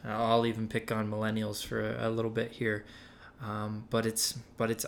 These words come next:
all, all people. I'm not gonna just narrow it down to one per-, one, one generation, but it's, I run into people all the time that just envision God's a genie. And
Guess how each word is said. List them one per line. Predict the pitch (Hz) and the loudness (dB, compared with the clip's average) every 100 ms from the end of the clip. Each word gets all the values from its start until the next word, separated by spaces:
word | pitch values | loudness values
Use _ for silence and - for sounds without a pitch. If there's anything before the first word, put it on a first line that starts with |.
| - | -4
all, | 120 | -4
all | 123 113 104 | -2 -2 -2
people. | - 107 104 98 - | -2 -4 -4 -10 -8
I'm | 110 | -6
not | 104 101 | -4 -4
gonna | 104 101 | -4 -4
just | 104 - | -6 -6
narrow | 113 117 104 107 104 | -6 -2 2 4 4
it | |
down | 104 104 | 2 2
to | 101 | 0
one | 101 107 104 | 0 0 -2
per-, | 107 113 - | -2 -4 -2
one, | 110 113 113 110 - - - | 0 4 4 2 -4 -14 2
one | 135 127 | 6 6
generation, | 120 113 110 117 113 110 104 | 6 6 6 4 2 -2 -2
but | 107 104 | -2 -2
it's, | 95 - - | -2 -6 2
I | 110 | 4
run | 113 127 | 6 4
into | 110 104 | 2 0
people | 131 120 | -2 2
all | 110 113 | 2 2
the | |
time | 104 117 139 127 | 0 -2 -2 -2
that | 101 101 - | -2 -4 -6
just | - 120 - | -2 -2 0
envision | 120 120 120 120 | 2 2 2 2
God's | 120 123 | 4 4
a | 120 | 2
genie. | 110 117 147 120 - - - - - - - - - - - - - - | 0 0 0 -2 -8 -20 -20 -20 -20 -20 -20 -20 -20 -20 -20 -20 -16 -4
And | 107 110 110 113 113 | 0 2 2 2 0